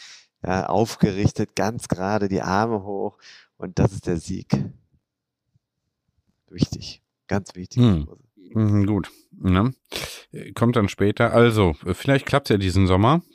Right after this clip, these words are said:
Speaker 2: Projekt, ähm, das Trauma zu überwinden und dann vielleicht doch mal auch die, äh, noch verbliebene Hand vom Lenker wegzunehmen.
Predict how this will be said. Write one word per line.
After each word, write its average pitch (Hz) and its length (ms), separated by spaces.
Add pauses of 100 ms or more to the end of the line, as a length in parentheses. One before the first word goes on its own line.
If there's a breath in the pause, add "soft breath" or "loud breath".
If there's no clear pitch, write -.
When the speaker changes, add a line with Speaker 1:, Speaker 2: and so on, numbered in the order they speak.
Speaker 2:
Projekt, - 600
ähm, 110 480
das - 440
Trauma 98 560
zu - 140
überwinden 82 640
und 85 240
dann 85 180
vielleicht 82 320
doch 78 160
mal 76 320 (520 loud breath)
auch - 220 (320)
die, 98 480
äh, - 180
noch 107 220
verbliebene 95 920
Hand 85 320
vom 98 180
Lenker 90 540
wegzunehmen. - 760